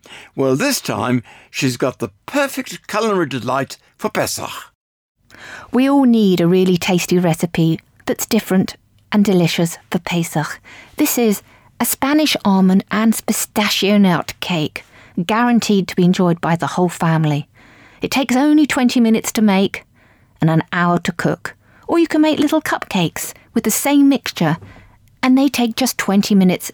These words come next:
Speaker 2: to cook instead. So, in terms of the ingredients, we need two hundred grams of ground almonds, a hundred grams desiccated coconut,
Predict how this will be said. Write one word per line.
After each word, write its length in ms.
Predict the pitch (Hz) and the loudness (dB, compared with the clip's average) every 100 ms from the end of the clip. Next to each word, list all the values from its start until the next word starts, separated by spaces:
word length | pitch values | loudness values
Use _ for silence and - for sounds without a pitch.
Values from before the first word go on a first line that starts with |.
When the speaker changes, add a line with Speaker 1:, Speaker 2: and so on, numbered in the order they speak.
| - | -6
Speaker 2:
to 100 | - | -4
cook 300 | 190 165 - | -2 -4 0
instead. 540 | 185 - 170 151 - - _ - - - _ _ _ _ _ _ | -2 0 -4 -6 -8 -14 _ -20 -20 -20 _ _ _ _ _ _
So, 380 | - - 208 101 - _ _ - | -8 0 2 2 -2 _ _ -4
in 100 | 175 | -2
terms 320 | - 339 359 | 0 0 0
of 80 | 240 | 0
the 60 | 190 | 2
ingredients, 640 | 175 175 170 175 170 - | 4 4 4 4 2 0
we 260 | 180 190 254 | 2 4 4
need 380 | 202 170 160 - _ _ _ _ _ - | 4 4 2 -4 _ _ _ _ _ -12
two 280 | - 302 311 | -2 2 2
hundred 380 | 285 285 247 220 | 2 2 2 0
grams 640 | 214 208 185 185 185 - - _ _ _ _ | 0 2 2 2 2 -2 -18 _ _ _ _
of 140 | 170 - | -6 -2
ground 400 | 180 185 185 - | 0 2 2 2
almonds, 680 | 165 160 165 170 185 - - - _ _ _ _ _ _ _ _ - | 0 2 4 4 2 0 -10 -20 _ _ _ _ _ _ _ _ -4
a 40 | |
hundred 300 | 220 226 214 | 0 0 0
grams 540 | 202 175 170 160 - - _ _ | 0 2 2 2 -2 -16 _ _
desiccated 760 | - 247 - - 190 170 170 - | -2 0 0 -2 -2 -2 -4 -2
coconut, 680 | 170 160 180 170 - - | -2 -2 0 0 0 -8